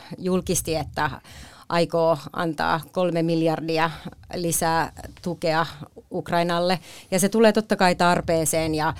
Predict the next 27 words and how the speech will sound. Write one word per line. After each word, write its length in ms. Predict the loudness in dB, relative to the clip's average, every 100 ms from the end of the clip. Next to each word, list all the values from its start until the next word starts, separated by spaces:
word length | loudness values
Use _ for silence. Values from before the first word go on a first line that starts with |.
| -10 -20 -20 -20 -20 _ 2
kyllä 400 | 4 6 6 4 -2 -16 -16
on 380 | 0 2 2 0 -4
lännessä 420 | 2 6 6 4
selvä 320 | 4 2 2 2
käsitys 480 | 2 0 -2 -2
siitä, 360 | 0 0 0 -2
että 240 | -4 -4
me 200 | -2 2
emme 200 | 2 2
saa 220 | 2 4 4
niinku 300 | 2 0 -6 -4
turtua, 480 | -2 -2 2 2 2
emmekä 520 | 2 0 0 0 -2 -2
väsyä, 480 | -2 -2 0 0 0
emmekä 320 | 0 -2 -2 -2
unohtaa, 720 | 0 0 0 0 0 2 2
ja 300 | -2 -4 -4
tukea 340 | -6 0 -2
pitää 360 | 0 -4 -2 -2
jatkaa 580 | -2 -4 -6 -2 0 0 -2 -20 -20 -20 -20 -12
ja 340 | 0 4 4 2 -8
kiristää, 520 | 2 4 4 2 0 0
jos 240 | -2 -2
mahdollista, 680 | 0 0 2 2 0 0 -2 -2 -20 -20 -20 -4
esimerkiksi 680 | 0 2 2 0 -2 -4 -2
pakotteita, 880 | 0 2 2 0 0 0 2 -2 -2 -10 -20 -20
ja 340 | -4 2 2